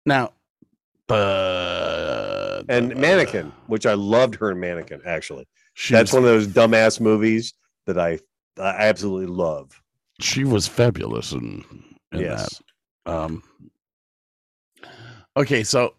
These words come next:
Speaker 1: I, I, I w-, do mix up Friends.
Speaker 2: That's all
Speaker 1: Hang on.
Speaker 2: right. I, I, yeah, we're, we're gonna have that gin-soaked brain cells killing us, but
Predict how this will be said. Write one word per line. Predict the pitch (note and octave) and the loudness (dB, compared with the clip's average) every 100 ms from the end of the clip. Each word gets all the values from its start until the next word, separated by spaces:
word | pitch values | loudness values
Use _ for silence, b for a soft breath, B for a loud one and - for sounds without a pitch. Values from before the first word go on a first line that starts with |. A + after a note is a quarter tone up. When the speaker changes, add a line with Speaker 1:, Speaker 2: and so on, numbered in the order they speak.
| - | -6
Speaker 1:
I, | A#2 A2+ - - | -4 -2 -6 -12
I, | C#2+ A2+ G2+ _ _ _ _ _ _ _ _ _ _ _ _ | -10 -8 -10 _ _ _ _ _ _ _ _ _ _ _ _
I | A2 A2 F2+ - _ _ B3 | 0 0 -2 -10 _ _ -6
w-, | D3 B2 C3 A#2 G#2 | 0 2 2 0 0
do | C3 C#3+ | 4 4
mix | C3 A2 A#2+ | 4 2 2
up | G#2+ - _ _ _ - | 0 0 _ _ _ -20
Friends. | - G#2+ G2 F#2+ G#2 G2+ - - _ _ _ | -14 -10 -8 -8 -10 -10 -12 -16 _ _ _
Speaker 2:
That's | G#2 A#2+ C#3+ C3+ | -12 2 4 6
all | C3 G2+ | 4 4
Speaker 1:
Hang | |
on. | F#2 | 4
Speaker 2:
right. | G2+ G#2 G2 | 0 0 0
I, | G2+ | 0
I, | F#2 F#2 - - | -2 -8 -20 -14
yeah, | E2+ C#2 - - | -12 -12 -14 -4
we're, | F#2+ F#2+ | 0 0
we're | F#2+ G2+ F#2+ | 0 0 0
gonna | G2 | 0
have | G2 F2+ | 0 0
that | F#2 F2 E2 | 0 -2 -6
gin-soaked | E2+ G2+ F#2 - F2+ E2 | -6 -4 -2 -2 -4 -4
brain | F2+ F2 E2+ | -4 -4 -4
cells | - E2 D#2+ D2+ - _ | -6 -4 -4 -8 -14 _
killing | - E2+ D#2 | -8 -6 -6
us, | D2+ - | -8 -10
but | C#2+ | -14